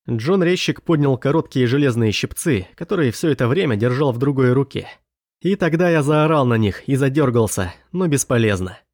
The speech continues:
Если бы один из людей Мэреса не стоял на ножках стола, я бы завалился вперёд лицом на брусчатку. Хотя, как бы страшно ни звучало, это казалось не столь жутким по сравнению с тем, что было на уме Джона Резчика.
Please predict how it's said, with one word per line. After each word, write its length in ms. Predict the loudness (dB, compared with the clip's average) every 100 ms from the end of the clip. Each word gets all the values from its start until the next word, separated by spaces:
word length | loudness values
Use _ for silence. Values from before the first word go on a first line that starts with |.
| _ _
Если 300 | -2 -2 0
бы 120 | 2 2
один 220 | 2 0
из 80 | 2
людей 300 | 2 2 2
Мэреса 380 | 2 0 0
не 100 | -2
стоял 320 | 0 0 2 2
на 80 |
ножках 340 | 0 -2 -4 -8
стола, 480 | -2 -2 0 -2 -4
я 200 | -4 0
бы 80 | 0
завалился 480 | 2 2 0 -2
вперёд 320 | -4 0 0 0
лицом 340 | -2 0 0
на 80 | 0
брусчатку. 600 | 0 -2 -4 -6 -8 -18 -18 _ _
Хотя, 380 | -6 -2 -2 0
как 200 | -2 -2
бы 100 | -4
страшно 400 | -2 -4 -2 0
ни 80 |
звучало, 640 | 2 0 0 0 0 -2 -6 _
это 160 | -8
казалось 400 | -4 0 0 0
не 100 | 0
столь 280 | -2 2 0
жутким 360 | 2 -2 -2 -4
по 100 | -4
сравнению 480 | -2 0 2 0 -2
с 80 |
тем, 200 | -2 -4
что 160 | -2 -2
было 220 | 0 0
на 120 | 2
уме 220 | 2 0 0
Джона 300 | 0 0 0
Резчика. 460 | 0 -4 -14 -18